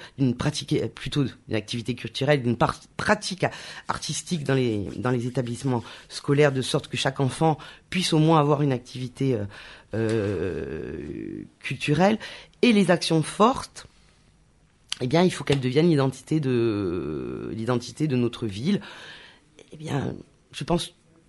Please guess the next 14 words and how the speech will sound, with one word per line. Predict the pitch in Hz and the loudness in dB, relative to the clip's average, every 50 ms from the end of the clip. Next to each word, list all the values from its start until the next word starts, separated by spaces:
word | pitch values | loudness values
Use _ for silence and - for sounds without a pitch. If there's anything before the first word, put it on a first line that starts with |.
| _ _ _ _ _ _ _ _ _ _ _ _ _ - | _ _ _ _ _ _ _ _ _ _ _ _ _ -2
de | 147 160 | 0 4
manière | 175 170 170 170 165 - | 4 6 6 4 2 0
pragmatique | - - 190 185 170 175 165 160 - - - 233 247 - 170 139 | 0 0 2 4 4 4 4 4 0 -4 -6 -6 0 2 0 0
qu'il | 135 - 147 | 0 -4 -10
suffirait | - - - 147 - - 175 175 156 190 214 | -8 -8 -6 -4 -2 0 0 2 2 2 2
de | 202 170 | 2 0
ponctuer | 151 139 - 165 185 180 - - 180 180 | -2 -4 0 0 0 0 0 0 0 0
l'hiver | 156 156 156 143 170 196 | 2 0 2 2 2 2
d'événements | 190 180 147 143 143 143 147 160 | 2 2 2 2 2 4 2 2
de | 175 175 160 135 | 0 0 -2 -4
plus | 127 - 165 160 | -4 -2 0 0
ou | 151 147 | 2 2
moins | 139 139 139 | 2 2 0
grand, | 131 123 147 160 160 147 | 0 2 2 0 0 0